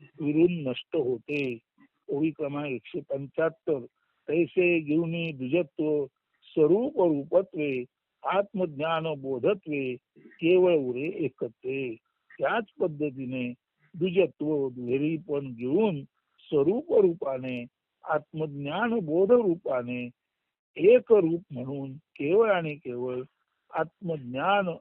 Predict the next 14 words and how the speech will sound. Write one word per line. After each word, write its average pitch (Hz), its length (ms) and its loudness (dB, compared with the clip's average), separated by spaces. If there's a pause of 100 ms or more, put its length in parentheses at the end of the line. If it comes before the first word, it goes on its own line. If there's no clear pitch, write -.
आत्मबोध 160 840 -2
प्रकाश 139 600 -4
उरतो. 123 460 -6 (500)
ओळी 147 240 -4
क्रमांक 135 460 -6
एकशे 123 320 -10
शहात्तर. 139 720 0 (440)
"तैसे 165 520 2
वाचा 156 580 4
ऋण 151 300 2
निरसन, 147 640 0 (380)
न 202 140 4
फिटे 185 420 2
सर्वथा, 143 680 2